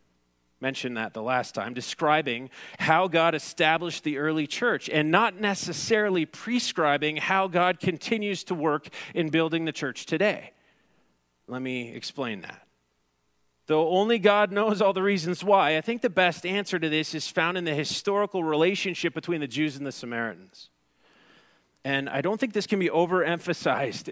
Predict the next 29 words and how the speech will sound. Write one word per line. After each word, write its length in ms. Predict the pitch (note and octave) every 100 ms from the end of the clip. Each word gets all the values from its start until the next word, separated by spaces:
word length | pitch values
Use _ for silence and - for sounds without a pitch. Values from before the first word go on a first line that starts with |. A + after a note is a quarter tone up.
| -
uh, 60 | - - - D3
because 580 | D#3 D#3+ E3+ D#3 C#3 - D3
the, 160 | E3
the 380 | D#3+ D3 F3 E3+
nature 480 | D#3+ E3+ A3 - B3+
and 180 | G3+ F3
magnitude 460 | F3 G3+ A3 G#3+
of 80 | F3+
what 240 | E3 E3+ -
happens 420 | E3 G3+ G#3+ G3
here 220 | - F3+
is 140 | F3 -
unprecedented. 1040 | E3+ D#3+ - E3 D#3 - C3+ A#2 - - _ - - - _ _ _ _ _ _
This 180 | - -
was 120 | A#3
the 100 | G3
first 480 | - - A#3 C4+ -
time 240 | - B3 A#3+
the 80 |
gospel 480 | F#3+ G3 G#3 - G#3+
had 80 | F#3
ever 300 | - G3+ A#3+
been 160 | A3 A#3
proclaimed, 420 | G#3+ - G3 F#3+
not 180 | A3 C4
only 340 | C4+ B3+ F3+
outside 520 | - A#3 C4+ - A#3
of 80 | G3+
Jerusalem, 720 | D3+ E3+ A#3+ C4 D#3 A#2+ F2+